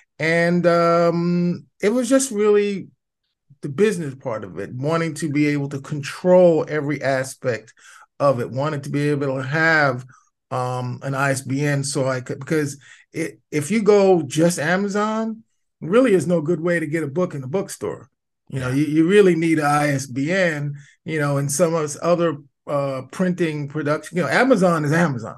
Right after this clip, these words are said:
Speaker 1: They do Amazon. That's what
Speaker 2: Yeah.
Speaker 1: they do.
Speaker 2: Yeah.
Speaker 1: And, and there's nothing wrong with that.
Speaker 2: Yeah.
Speaker 1: Absolutely nothing.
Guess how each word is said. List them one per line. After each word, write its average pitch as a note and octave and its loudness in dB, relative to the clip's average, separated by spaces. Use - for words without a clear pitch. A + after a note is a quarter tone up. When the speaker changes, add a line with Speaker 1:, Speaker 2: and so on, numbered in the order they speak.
Speaker 1:
They D3 -2
do D3+ 6
Amazon. A2 0
That's A2 -10
what G#2+ -4
Speaker 2:
Yeah. F2 -8
Speaker 1:
they - -14
do. F2 -12
Speaker 2:
Yeah. D#2 -8
Speaker 1:
And, G#3 4
and E3+ 4
there's F3+ 8
nothing G3 8
wrong C#4 8
with C3+ 0
that. - -6
Speaker 2:
Yeah. F#3 4
Speaker 1:
Absolutely D3 -4
nothing. F3+ -2